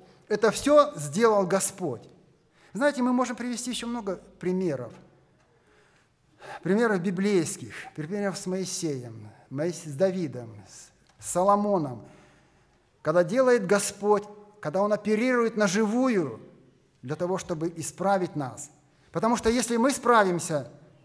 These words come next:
и если бы мы могли справиться со своим «я», со своим эгоизмом, со своим, со своей гордостью, то, может быть, меньше было бы и проблем в жизни нашей. Поэтому порой Господь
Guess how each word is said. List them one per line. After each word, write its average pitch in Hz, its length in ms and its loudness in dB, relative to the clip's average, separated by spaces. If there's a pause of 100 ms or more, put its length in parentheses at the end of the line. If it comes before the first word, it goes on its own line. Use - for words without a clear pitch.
(320)
и 165 60 -4
если 180 220 -2
бы 160 80 -8
мы 180 100 0
могли 175 260 -2
справиться 147 580 -4
со 135 120 -12
своим 151 300 -6
«я», 165 280 -2
со 147 140 -6
своим 147 300 -6
эгоизмом, 151 500 -4
со 135 100 -10
своим, 143 380 -8 (240)
со 156 120 -8
своей 160 240 -4
гордостью, 156 600 0 (300)
то, 180 80 -4
может 190 240 -6
быть, 175 140 -8
меньше 180 300 -4
было 170 220 -4
бы 160 80 -4
и 160 40 -4
проблем 156 420 -4
в 127 40 -8
жизни 147 260 -6
нашей. 127 340 -6 (400)
Поэтому 208 380 0 (580)
порой 254 280 8
Господь 240 400 0